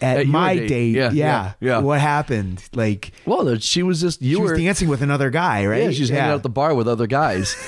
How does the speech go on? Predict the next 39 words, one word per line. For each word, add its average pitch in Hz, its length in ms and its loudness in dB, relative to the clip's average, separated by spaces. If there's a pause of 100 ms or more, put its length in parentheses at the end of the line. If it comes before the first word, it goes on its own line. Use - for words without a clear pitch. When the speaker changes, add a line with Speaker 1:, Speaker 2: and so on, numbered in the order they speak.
Speaker 2:
So, 120 140 -2 (100)
Speaker 1:
<laughs> - 120 -6
Speaker 2:
and, 143 140 -2
and 151 320 0
while, 147 160 2
while 143 300 0
you're 147 180 2
outside 151 500 0
by 143 200 0
the, 131 180 2
uh, 120 320 2
the 120 160 -2
blacksmith 120 640 -2
shop 107 460 0 (240)
at 131 160 -2
Thornton 131 580 0
Village 123 320 0
in 110 80 0
West 117 160 0
Springfield, 120 720 -2
Speaker 1:
Yeah. 98 220 -2
Speaker 2:
barfing 139 420 -2
on 127 60 0
the 120 80 -2
blacksmith 120 600 -2
shop. 95 420 -2 (200)
So, 113 380 0 (420)
whatever. 120 460 2
Anyway. 98 420 0 (540)
Speaker 1:
Yeah, 78 300 -4
it - 80 -8
doesn't 113 120 -2
Speaker 2:
Definitely 127 300 0
fun. 87 340 -4 (300)
Speaker 1:
Yeah. 82 300 -2 (1200)
God, 143 200 -2
there's 104 120 0
so 147 140 0
many 143 220 0